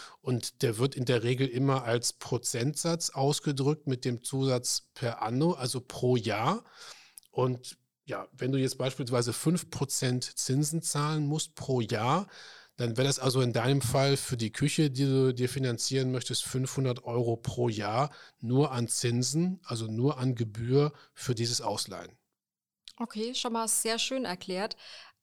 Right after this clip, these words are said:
Speaker 2: Ähm, ich kenn tatsächlich die Zinsen noch ganz klassisch vom Sparbuch. Da gab's fünf Prozent Zinsen drauf. Ähm, die sollte man tatsächlich auch nicht unterschätzen. Wie ist es denn jetzt, ähm, wenn ich Geld anlege, also investiere?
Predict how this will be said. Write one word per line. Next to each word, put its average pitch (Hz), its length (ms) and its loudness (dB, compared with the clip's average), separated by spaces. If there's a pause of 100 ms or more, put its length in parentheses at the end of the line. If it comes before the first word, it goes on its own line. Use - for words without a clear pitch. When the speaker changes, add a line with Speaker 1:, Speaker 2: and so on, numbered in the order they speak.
Speaker 2:
Ähm, 202 360 0
ich - 200 0
kenn 285 320 -2
tatsächlich 240 720 -2
die 214 300 -4
Zinsen 247 400 0
noch 185 160 -2
ganz 190 260 0
klassisch 196 440 -2
vom 185 380 -2
Sparbuch. 190 580 0
Da 196 120 -4
gab's 185 300 -2
fünf - 260 0
Prozent 180 380 -2
Zinsen 208 360 0
drauf. 170 460 -4 (480)
Ähm, 202 320 2
die 220 100 -2
sollte 262 280 4
man 240 160 2
tatsächlich 226 500 -2
auch 208 180 0
nicht 247 280 0
unterschätzen. 202 760 -2 (460)
Wie 190 360 -4
ist - 280 -4
es 339 140 -2
denn 202 180 -2
jetzt, 185 400 -2
ähm, 185 280 -2
wenn 185 120 2
ich 185 140 0
Geld 185 240 2
anlege, 165 440 -2
also 170 200 -2
investiere? 165 720 -4